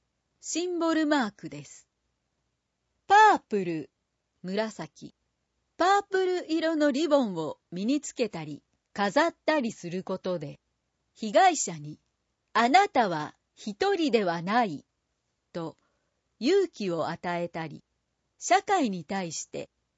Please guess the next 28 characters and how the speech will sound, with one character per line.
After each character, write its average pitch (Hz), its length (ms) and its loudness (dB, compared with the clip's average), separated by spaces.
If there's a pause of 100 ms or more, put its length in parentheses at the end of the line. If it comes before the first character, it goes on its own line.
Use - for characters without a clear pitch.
(400)
デ 208 120 -2
ィ 349 180 2
ー 330 100 -10
ブ 294 180 -2
イ、 180 140 -8 (600)
ド 180 160 -6
メ 240 160 -2
ス - 160 -12
テ 240 100 -6
ィ - 40 -10
ッ - 40 -18 (140)
ク 208 300 -10
バ 208 180 -6
イ 180 140 -6
オ 156 80 -8
レ 147 140 -10
ン 139 120 -12
ス、 - 260 -18 (480)
デ 254 100 2
ィ 370 200 4
ー - 40 -4
ブ 381 180 2
イ 190 220 -2
や 160 260 -12 (600)
虐 190 340 -6
待 311 240 2
な 285 140 0
ど、 185 240 -6